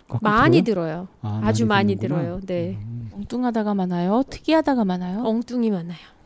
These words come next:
Speaker 3: 음.
Speaker 2: 음.
Speaker 1: 근데 그 비슷한 아이템을 올렸으면 첫 글에 많이 달리더라도 다음에는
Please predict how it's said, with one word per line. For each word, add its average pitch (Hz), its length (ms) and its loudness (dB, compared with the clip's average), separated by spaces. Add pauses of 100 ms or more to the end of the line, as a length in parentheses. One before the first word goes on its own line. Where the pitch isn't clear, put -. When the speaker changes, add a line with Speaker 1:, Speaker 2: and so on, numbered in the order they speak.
(320)
Speaker 3:
음. 202 360 -10
Speaker 2:
음. 185 280 -4 (520)
Speaker 1:
근데 139 540 0 (1400)
그 131 540 2 (240)
비슷한 170 400 2
아이템을 139 460 2
올렸으면 113 540 0
첫 - 220 -14
글에 175 300 4
많이 117 240 0
달리더라도 113 600 0
다음에는 117 800 -2